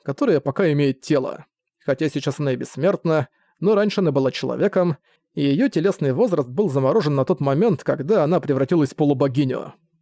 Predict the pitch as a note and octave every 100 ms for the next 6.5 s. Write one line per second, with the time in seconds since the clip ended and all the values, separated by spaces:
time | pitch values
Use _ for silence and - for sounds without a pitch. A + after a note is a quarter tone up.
0 | _ - D3+ E3+ D3+ F#3+ F#3 - C#3 C#3+
1 | G#3 C#3+ E3+ C#3+ D3 E3 C#3+ - D3 G#3+
2 | C#3+ - F3 D3 C#3 - D3 C3+ B2+ A#2+
3 | F#3 E3 D#3 C3+ _ _ _ - F#3+ D4
4 | B3+ - D#3+ A#3 D3 C#3+ G3 C#3 C3 F3+
5 | G#3+ E3 - D#3 F3+ C#3+ C#3+ D3+ - C#3+
6 | C#3 C3 - -